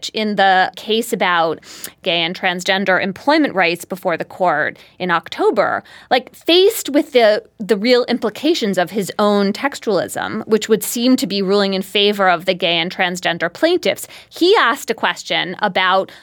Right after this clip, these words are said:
consequences, um, claiming, sort of suggesting there would be massive social upheaval from ruling in favor of these plaintiffs. And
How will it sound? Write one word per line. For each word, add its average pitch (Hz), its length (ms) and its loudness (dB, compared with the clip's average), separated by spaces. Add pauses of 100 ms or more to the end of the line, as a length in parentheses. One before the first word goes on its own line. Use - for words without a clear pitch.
(100)
consequences, - 1120 -6
um, 180 340 0
claiming, 240 580 0
sort 226 180 -2
of - 20 -8
suggesting 254 680 0
there 214 100 4
would 196 140 0
be 196 140 -2
massive 180 460 -2
social 190 420 -2
upheaval 185 600 -4
from 196 340 -2
ruling 196 380 0
in 185 120 -6
favor 175 300 -2
of 165 120 -4
these 175 160 -8
plaintiffs. - 640 -2
And 226 200 -2